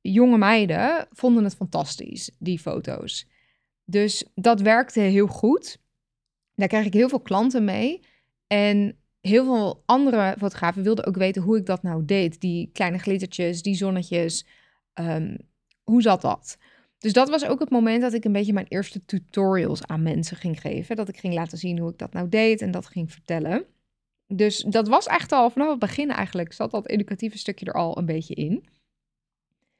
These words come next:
Ja, en toen was ik klaar met de middelbare school en ik wist niet zo goed wat ik wilde doen, wat ik wilde studeren. En toen ben ik bij de fotoacademie terechtgekomen. Ik dacht, ik neem een tussenjaar.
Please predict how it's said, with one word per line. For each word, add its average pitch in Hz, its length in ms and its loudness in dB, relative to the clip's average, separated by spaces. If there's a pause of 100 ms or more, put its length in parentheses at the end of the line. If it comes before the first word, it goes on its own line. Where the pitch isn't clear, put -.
(680)
Ja, - 60 -10
en 214 120 2
toen 269 420 4 (160)
was 214 240 0
ik 226 80 -2
klaar 202 180 4
met 196 80 2
de 196 60 2
middelbare 185 300 2
school 277 280 2
en 269 60 2
ik 220 80 2
wist 208 140 0
niet 226 100 4
zo 208 100 -8
goed 202 180 -4
wat 196 100 -4
ik 170 100 -6
wilde 175 320 -2
doen, 262 480 0
wat 220 220 -6
ik 214 80 -6
wilde 190 200 0
studeren. 208 760 -6 (1040)
En 254 120 2
toen 349 140 4
ben 339 100 4
ik 240 100 4
bij 220 80 6
de 202 80 2
fotoacademie - 840 0
terechtgekomen. - 760 -8
Ik 208 120 0
dacht, 226 200 2
ik 226 80 -2
neem 202 180 4
een 160 120 -4
tussenjaar. 247 840 0